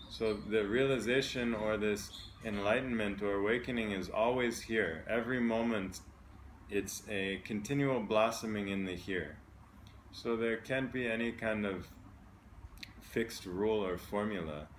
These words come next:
as to how that will be expressed or experienced. Both expression and experiencing are subject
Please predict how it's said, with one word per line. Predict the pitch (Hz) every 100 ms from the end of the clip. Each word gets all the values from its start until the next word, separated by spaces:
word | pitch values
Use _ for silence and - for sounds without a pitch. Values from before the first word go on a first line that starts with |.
| -
as | 101 95
to | 101 92
how | 107 113
that | 110 107 104
will | 104
be | 95 101 101
expressed | 98 98 - - - 113 127 131 - -
or | 110 113
experienced. | 104 - - 98 87 71 - - -
Both | - 120 120
expression | 120 - - 120 123 131 120
and | 110
experiencing | 104 - - 123 131 135 113 98 92 92 92 - - -
are | 101
subject | 95 - 120 113 110 104